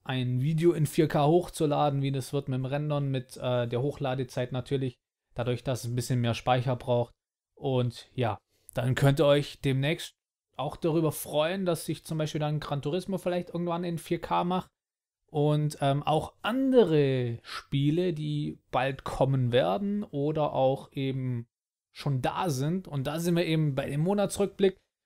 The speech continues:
Und zwar, ja, was lief so auf meinem Kanal? Eigentlich nur Gran Turismo Sport,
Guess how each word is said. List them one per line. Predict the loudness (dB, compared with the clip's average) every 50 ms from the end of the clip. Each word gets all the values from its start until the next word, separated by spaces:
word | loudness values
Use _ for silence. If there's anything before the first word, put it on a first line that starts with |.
| _ _ -2
Und | 0 0 2
zwar, | 6 6 8 8 8
ja, | 8 8 6 6 4 2 0 0
was | 0 0 0 -2 -8 -8 -4
lief | -2 0 0 0 0 -2
so | -2 -2 -2
auf | -2 -2 -2
meinem | -2 -2 -2
Kanal? | -2 -2 -2 0 0 0 0 0 0 0
Eigentlich | 0 0 0 0 0 0 -2 -2 -2 0
nur | 2 2 2 2 0 -4
Gran | -4 -2 -2 0
Turismo | 0 2 0 2 2 0 -2 -2
Sport, | -2 -6 -4 -2 0 2 0 0 -2